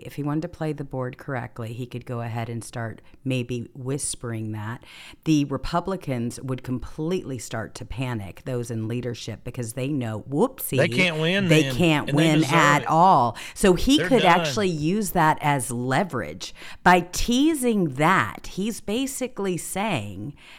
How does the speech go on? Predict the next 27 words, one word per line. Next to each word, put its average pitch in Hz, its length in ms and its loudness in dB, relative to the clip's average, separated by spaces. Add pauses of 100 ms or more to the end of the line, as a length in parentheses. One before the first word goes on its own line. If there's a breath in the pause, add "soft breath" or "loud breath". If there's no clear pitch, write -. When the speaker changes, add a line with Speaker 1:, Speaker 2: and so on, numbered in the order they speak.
Speaker 1:
"Hey, 185 460 2
look, 170 440 2 (180 loud breath)
there 202 180 4
is 160 140 2
something 180 400 2
wrong 170 240 4
with 135 120 -2
this 185 180 -4
party, 160 460 -2
and 147 200 -2
it, 165 300 -2
it, 165 260 -4
there's, 160 300 -4
it's 135 320 -10
not 160 220 2
going 151 200 0
to 139 80 -4
be 135 140 -4
corrected 139 520 -4
overnight. 123 520 -2
Look, 170 180 -2
we 127 80 -6
still 147 220 -6
have 143 160 -2
the 123 40 -12
same 147 300 -4
players. 160 480 -4